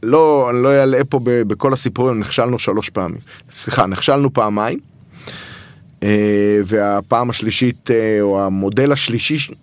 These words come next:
שלנו, אה, התגלה, מה שנקרא, התגלה באקראי.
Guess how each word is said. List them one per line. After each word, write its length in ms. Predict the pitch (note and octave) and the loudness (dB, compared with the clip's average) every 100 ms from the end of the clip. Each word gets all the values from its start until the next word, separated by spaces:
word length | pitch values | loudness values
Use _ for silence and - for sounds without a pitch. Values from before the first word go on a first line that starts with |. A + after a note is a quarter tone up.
| - | -12
שלנו, 540 | - D3 D3+ E3+ G3 G3+ - - - - - - - - | -2 2 2 2 -2 -4 -16 -20 -20 -20 -20 -20 -12 -2
אה, 60 | G#2+ G#2 G#2 G2+ G2+ G2+ G2 F#2+ F#2+ - - - - - | 2 4 4 2 4 4 4 2 -2 -14 -20 -20 -20 -12
התגלה, 920 | G2 G2 G#2 G2+ A#2+ C3 C3 B2+ A#2+ A2+ | -10 -4 -2 0 0 0 -2 -2 -2 -4
מה 100 | A2 | -6
שנקרא, 260 | B2 A2+ | -8 -4
התגלה 360 | A2 G#2 G#2+ B2+ | -4 -2 0 0
באקראי. 560 | B2 G#2 - G#2+ G2 | 0 -2 -4 -4 -4